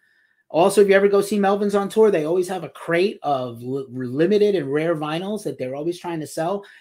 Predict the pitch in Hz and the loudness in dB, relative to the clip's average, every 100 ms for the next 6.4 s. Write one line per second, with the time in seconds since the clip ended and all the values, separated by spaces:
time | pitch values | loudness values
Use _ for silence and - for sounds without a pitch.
0 | - 127 139 151 165 165 160 160 - 139 | -8 -4 2 2 2 0 -2 -2 -6 -8
1 | 151 131 113 110 147 135 127 - 180 180 | -6 -8 -10 -8 -8 -8 -10 -6 -4 -2
2 | 190 185 190 190 190 185 196 214 202 - | -4 -4 -4 -4 -2 0 0 -4 -8 -12
3 | 147 175 175 170 170 - _ _ - 170 | -10 -4 -2 -2 -4 -10 _ _ -2 0
4 | 175 175 151 160 160 165 160 147 139 143 | 0 0 2 2 2 2 2 2 -4 -8
5 | 135 127 139 135 131 127 120 - - 117 | -6 -8 -8 -10 -10 -10 -12 -16 -16 -12
6 | 123 135 110 98 | -8 -8 -8 -12